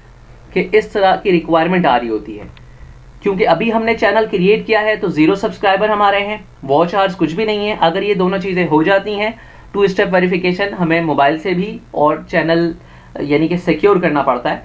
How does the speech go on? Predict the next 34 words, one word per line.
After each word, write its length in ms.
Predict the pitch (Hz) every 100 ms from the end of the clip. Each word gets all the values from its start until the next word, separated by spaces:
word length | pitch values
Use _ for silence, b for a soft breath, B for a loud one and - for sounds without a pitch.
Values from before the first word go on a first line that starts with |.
| -
तो 80 | 175
ये 260 | 160 170 185
verification 640 | 151 165 170 170 165 185 165
बहुत 260 | - 170 175
easy 220 | 175 151
है, 60 | 165
इसका 200 | 156 165
कोई 180 | 147 147
मसला 300 | 123 131 120
नहीं 180 | 107 107
है, 100 | 104
ये 100 | 147
हो 140 | 139 123
जाएगा। 320 | 107 104 - - B B
आपने 220 | - 147 170
सिर्फ 160 | 170
mobile 300 | 165 143 147 151
के 60 |
साथ 160 | 160 147
verification 520 | 147 143 147 147 151
करनी 200 | 120 104
होती 220 | 104 92
है। 60 | 110 B B B -
तो 120 | - 180
ये 180 | 190 -
आपका 340 | 196 190 202
जो 140 | 190 190
है 160 | 185 214 - - -
एक 220 | 170 165 -
स्टेप 360 | 170 - 175 170
है, 160 | 170 180
ये 160 | 160
जैसे 280 | 156 151 151
ही 160 | 190